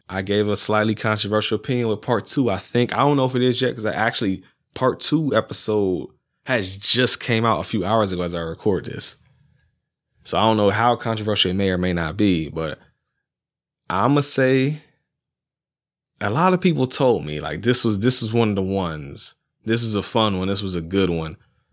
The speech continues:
I didn't, this is my least favorite so far of all the Rocky movies. I like this one the least. I didn't, like, dislike it. I, I, I liked it. It was cool.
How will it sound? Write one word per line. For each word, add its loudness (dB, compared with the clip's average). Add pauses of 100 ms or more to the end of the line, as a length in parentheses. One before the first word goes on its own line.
(800)
I 0
didn't, 2
this 0
is 0
my 4
least 0
favorite 0
so 2
far 0
of -4
all 0
the -2
Rocky -4
movies. -2
I 0
like 2
this -2
one -2
the -2
least. 0
I 2
didn't, 0
like, 2
dislike 0
it. -2
I, -2
I, -2 (180)
I -2
liked -2
it. -2
It -4
was 2
cool. -2